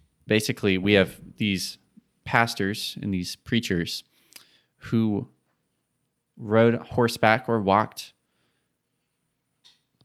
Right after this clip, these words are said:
very long distances to preach the gospel to different towns, villages, cities. And they did this, like, this was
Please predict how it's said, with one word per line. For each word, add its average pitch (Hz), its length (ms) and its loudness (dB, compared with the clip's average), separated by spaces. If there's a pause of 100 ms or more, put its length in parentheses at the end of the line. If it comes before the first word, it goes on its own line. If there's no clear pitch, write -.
very 104 640 4
long 90 300 0
distances 101 720 -6 (100)
to - 140 -10
preach 131 540 -6
the 117 100 -6
gospel 101 560 -2
to 95 260 -6
different 95 400 -6 (420)
towns, 98 540 0
villages, 95 500 -4
cities. 95 480 -6 (880)
And 95 300 0
they 113 240 2
did 120 240 -2
this, 101 260 0
like, 95 200 -4
this 117 180 0
was 107 160 -4